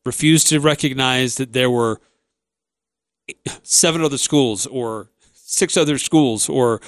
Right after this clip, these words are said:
however many other schools that were part of the conference with them. And they wanted to be, they wanted to act like they were their own thing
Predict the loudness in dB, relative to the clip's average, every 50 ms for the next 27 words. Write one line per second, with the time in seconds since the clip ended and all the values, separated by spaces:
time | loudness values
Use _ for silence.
0 | -20 -20 -6 _ 0 2 2 4 4 4 2 4 2 4 4 4 4 4 2 2
1 | 4 4 4 6 4 4 2 0 0 2 2 0 2 0 -2 0 0 0 0 0
2 | -2 -4 -4 2 2 2 0 2 -4 -4 -4 -4 -8 -12 -18 _ _ _ _ _
3 | _ _ _ -6 -2 0 2 2 2 2 0 0 0 2 2 2 2 0 -4 _
4 | _ _ _ _ _ _ _ _ -20 -14 -4 -2 0 0 0 2 2 0 0 0
5 | -4 -2 -2 -2 -2 -2 -2 -2 -2 0 0 0 0 0 -2 -2 -2 -2 0 0
6 | 0 -2 -2 -2 -2 -2 -2 -2 -4 -6 -10